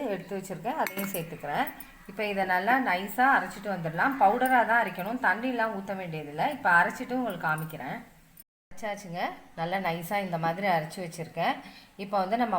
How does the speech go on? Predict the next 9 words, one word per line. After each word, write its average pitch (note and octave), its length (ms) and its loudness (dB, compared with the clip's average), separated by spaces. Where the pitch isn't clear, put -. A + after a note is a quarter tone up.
மாவு F#3 200 4
பிசையலாம். E3 560 -2
இப்ப F3+ 120 -8
ஒரு F#3 80 -4
மிக்சிங் A#3+ 380 -2
பவுல்ல E3 280 2
அரிசி F#3+ 280 -2
மாவு G3 240 2
சேர்த்துக்கிறேன். E3 500 -4